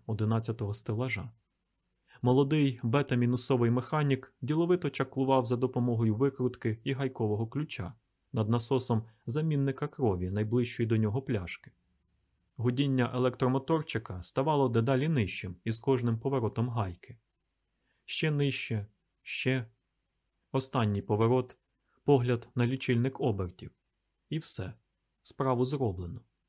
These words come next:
Він ступив два кроки вздовж стрічки і почав те саме робити з іншим насосом. "Зменшення кількості обертів на хвилину",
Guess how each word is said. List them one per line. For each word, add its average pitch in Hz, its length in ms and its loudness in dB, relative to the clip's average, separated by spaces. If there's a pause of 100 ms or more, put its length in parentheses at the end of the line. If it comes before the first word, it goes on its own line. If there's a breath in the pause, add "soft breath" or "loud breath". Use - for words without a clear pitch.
(640 soft breath)
Він 147 240 0
ступив 156 420 0
два 120 160 2
кроки 113 360 0
вздовж 101 340 0
стрічки 123 600 -2
і 147 80 -6
почав 160 400 0
те 135 100 0
саме 127 280 0
робити 117 560 0
з 113 220 -2
іншим 98 400 -2
насосом. 104 560 -4 (1700)
"Зменшення 214 540 2
кількості 202 540 2
обертів 190 560 4
на 180 120 2
хвилину", 160 600 2